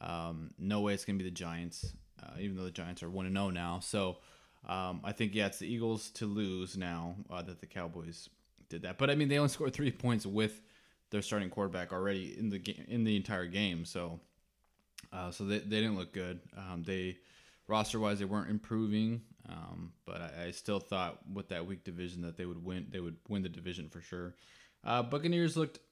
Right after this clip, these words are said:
they didn't look great. They looked okay. Tom Brady's starting to kinda look his age.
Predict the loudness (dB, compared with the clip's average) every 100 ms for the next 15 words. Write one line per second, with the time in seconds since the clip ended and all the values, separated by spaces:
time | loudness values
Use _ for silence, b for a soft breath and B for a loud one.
0 | -10 -10 -4 0 4 4 2 0 0 4
1 | 4 4 2 0 2 2 2 2 2 4
2 | 4 2 0 0 2 2 2 2 2 0
3 | -6 -12 -12 -4 -2 0 0 0 2 2
4 | 2 0 2 4 4 2 -2